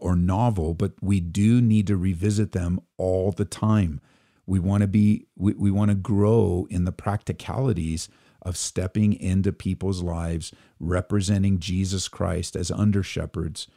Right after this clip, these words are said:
whether you're a pastor or a Sunday school teacher, whether you're a mom or a C E O, any role that you hold any place that God has you,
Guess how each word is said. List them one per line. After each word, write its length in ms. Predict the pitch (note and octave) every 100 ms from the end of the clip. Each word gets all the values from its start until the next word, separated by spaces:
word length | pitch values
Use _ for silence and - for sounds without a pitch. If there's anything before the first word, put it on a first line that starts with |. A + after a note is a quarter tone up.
| _ _
whether 200 | F2+ F2+
you're 220 | F2+ E2+
a 40 | D2+
pastor 560 | - A2 A2 - G2+
or 40 | F2+
a 60 |
Sunday 300 | - G2 F#2
school 240 | - F2+ F2
teacher, 380 | - E2+ -
whether 320 | D#2+ F#2+ F#2+ F#2
you're 260 | F#2 F2
a 60 | D#2+
mom 460 | F2 G2 G#2+ A2
or 140 | G#2 F2
a 40 |
C 440 | - - G2 F#2+ F2+
E 40 |
O, 260 | E2 E2 - - _ _ _
any 380 | A#2 C3 D3 D3
role 420 | G#2+ G#2+ G2 G2
that 140 | F#2 F2
you 240 | F2+ F2
hold 560 | F2 G2+ F2+ D#2+ D#2+ E2 _ _ -
any 260 | B2+ C#3+ D3+
place 420 | - - G2 E2+
that 100 | F2+
God 280 | E2+ E2 E2+
has 360 | E2 F2 F2 E2+
you, 240 | E2 D#2+